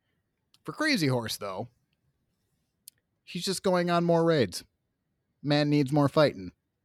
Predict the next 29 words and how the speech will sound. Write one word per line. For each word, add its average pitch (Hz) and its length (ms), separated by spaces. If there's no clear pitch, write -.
His 143 140
signature 247 480
does 202 160
not 180 240
go 147 140
on 139 160
the 123 80
treaty, 98 580
and 131 160
when 139 100
he 131 100
hears 190 380
about 175 260
the 165 60
territorial 123 800
boundaries, 101 720
he - 160
scoffs 175 460
at 87 160
it. - 100
Lakota 208 460
territory 151 640
to 113 100
him 113 540
was 123 200
a 139 60
majority 131 540
of 123 100
modern-day 117 800